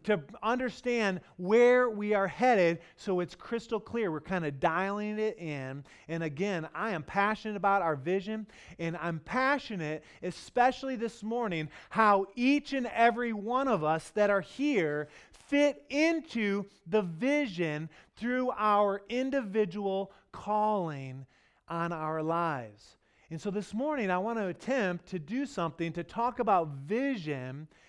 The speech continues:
and God's calling on our lives individually and how they tie together. The idea, the big picture for the Gateway Church that we've talked about, and,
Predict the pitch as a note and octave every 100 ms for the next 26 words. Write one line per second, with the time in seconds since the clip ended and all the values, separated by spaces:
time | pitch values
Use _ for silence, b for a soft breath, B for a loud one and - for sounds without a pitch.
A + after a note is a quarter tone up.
0 | b b - B3 B3+ B3+ C4+ A#3 b D#3
1 | D3 G#3+ A3 A#3 F#3 - _ - - G#3+
2 | A3 A3+ F#3+ D3 C#3 D#3 E3 E3+ E3+ E3+
3 | E3+ D#3 - F3 F3+ E3+ D3 G3 D#3 C#3+
4 | B2 A#2+ A#2+ B B B F3+ F#3 F3 C#3+
5 | G#3+ A3 A#3 A#3 F3+ F#3 E3+ E3+ E3 b
6 | _ - F#3 F3+ F3 F3 E3 b b _
7 | D#3+ C#3+ C#3+ D#3+ D#3 B2 G#2 _ _ b
8 | b b - F#3 F#3+ F3+ B3 A3 E3+ D3
9 | A#3+ A3 - C4 C4 G3 D#3 B - F#3
10 | E3+ G3 A#3 A#3 G3 F#3 B3+ B3 E3+ D#3+
11 | - - b - F3+ F#3 G3 G3+ A3+ A#3
12 | G#3 E3+ E3 F3 F3+ F3+ D#3+